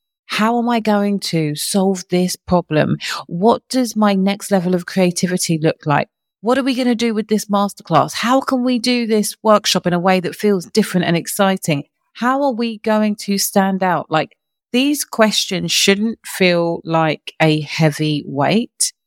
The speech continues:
Like, this gets to be exciting. And I have to say, and I know that it's gonna sound annoying to some of you, but you know that you do just get to choose for it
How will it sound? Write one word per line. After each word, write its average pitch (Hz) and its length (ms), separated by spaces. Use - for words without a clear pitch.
Like, - 220
this 208 280
gets - 440
to 170 100
be 170 360
exciting. 196 720
And 208 100
I 220 40
have 240 380
to 247 80
say, 196 320
and 165 100
I 196 60
know 277 260
that 277 180
it's 220 160
gonna 202 220
sound 190 400
annoying 180 960
to 180 160
some 202 300
of 170 160
you, 151 360
but 202 240
you 254 140
know 294 200
that 339 160
you 220 160
do 226 160
just 208 300
get 202 180
to 180 100
choose - 680
for - 280
it 151 160